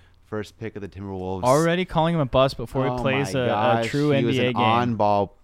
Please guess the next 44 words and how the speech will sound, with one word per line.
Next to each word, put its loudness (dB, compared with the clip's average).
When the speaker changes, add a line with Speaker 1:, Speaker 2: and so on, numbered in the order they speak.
Speaker 1:
player, 4
and -2
he 0
is -6
not -2
going -6
to -14
be -6
an -8
on-ball -8
player. -10
Speaker 2:
You -4
don't 0
Speaker 1:
I -10
Speaker 2:
think -4
Speaker 1:
think, -2
Speaker 2:
D'Lo 2
can -6
move -4
Speaker 1:
I -4
Speaker 2:
more 2
Speaker 1:
think 4
Speaker 2:
off 0
Speaker 1:
D'Lo -2
Speaker 2:
ball? 0
Speaker 1:
is, -4
no, -2
I -4
think -4
D'Lo 0
is -4
gonna -6
be -6
on -8
ball, -8
and -12
Edwards -10
is -16
gonna -10
have -10
to -14
learn -8
behind -10
D'Lo. -10